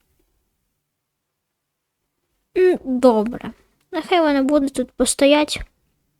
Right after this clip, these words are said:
Я ще прокачаюсь цю Black Hole God.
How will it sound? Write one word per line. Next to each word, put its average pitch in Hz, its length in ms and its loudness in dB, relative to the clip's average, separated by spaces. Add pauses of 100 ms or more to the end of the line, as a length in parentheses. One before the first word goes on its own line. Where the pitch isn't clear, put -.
(1300)
Я 285 120 0
ще - 180 0
прокачаюсь 277 500 0
цю 277 120 -2
Black 262 300 -2
Hole 277 180 6
God. 254 380 -2